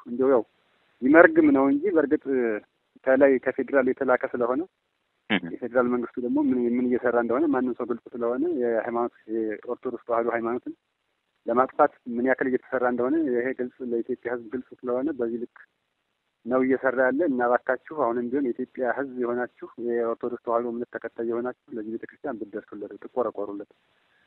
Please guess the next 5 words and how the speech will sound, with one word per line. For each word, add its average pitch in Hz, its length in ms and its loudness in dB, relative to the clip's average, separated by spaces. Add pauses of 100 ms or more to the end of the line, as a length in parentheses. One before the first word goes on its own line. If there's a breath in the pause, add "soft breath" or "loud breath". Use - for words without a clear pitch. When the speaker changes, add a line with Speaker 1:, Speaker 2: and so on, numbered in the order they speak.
(160)
Speaker 1:
ብታግዙን 117 640 -2
የሚል 113 320 -4 (920)
ሀሳብ 127 280 0
ነው 120 120 0
ያለኝ። 98 240 -8